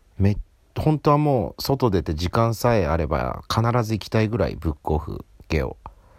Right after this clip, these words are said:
ハードオフ、えー、百均、その他もろもろ。時間さえあれば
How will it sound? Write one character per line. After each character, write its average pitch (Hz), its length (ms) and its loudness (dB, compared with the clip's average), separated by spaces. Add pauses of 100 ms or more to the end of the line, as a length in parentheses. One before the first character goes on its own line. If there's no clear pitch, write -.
(280)
ハ 80 220 2
ー - 20 -6
ド 73 120 -2
オ - 40 -4
フ、 - 240 -12 (880)
え - 300 -8
ー、 - 40 -20
百 - 320 0
均、 78 320 -6 (680)
そ - 160 0
の 87 100 2
他 76 120 -2
も 76 160 0
ろ 80 100 4
も 78 120 0
ろ。 71 200 -2 (600)
時 98 140 -2
間 123 220 2
さ 135 140 2
え 131 40 4
あ 117 80 2
れ 95 100 0
ば 101 320 0